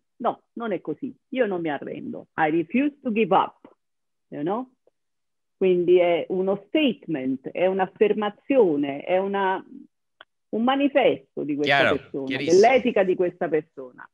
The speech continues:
Speaker 1: "I refuse to give up. I will keep on fighting."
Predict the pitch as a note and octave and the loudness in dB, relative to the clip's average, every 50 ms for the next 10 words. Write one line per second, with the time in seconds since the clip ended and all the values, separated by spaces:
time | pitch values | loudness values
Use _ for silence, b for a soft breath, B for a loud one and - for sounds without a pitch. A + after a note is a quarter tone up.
0 | _ - - F3 F#3+ G3 G#3+ A3 - - C#4+ D#4 D#4 - - - B3+ G3 A3 G#3 | _ -10 -6 -4 -4 -4 -4 -6 -4 -2 0 0 0 -2 -2 -6 -6 -4 -4 -4
1 | D#3+ F3+ E3 B2 - - _ _ - - - F3 D#3+ D#3+ F3 F#3+ G3+ G3+ F#3+ - | -2 -2 -2 -2 -4 -10 _ _ -12 -4 -2 -2 -2 0 2 0 0 0 -2 -6
2 | _ _ - F4 F4+ - - D4+ B3+ A3 G3 - - F3+ D3+ C3+ B2+ C#3+ B2+ - | _ _ -2 0 0 0 2 2 2 2 0 0 -2 0 0 0 -2 -6 -6 -6
3 | D3 D3+ F#3+ B3 C#4 | -6 -6 -4 -6 -8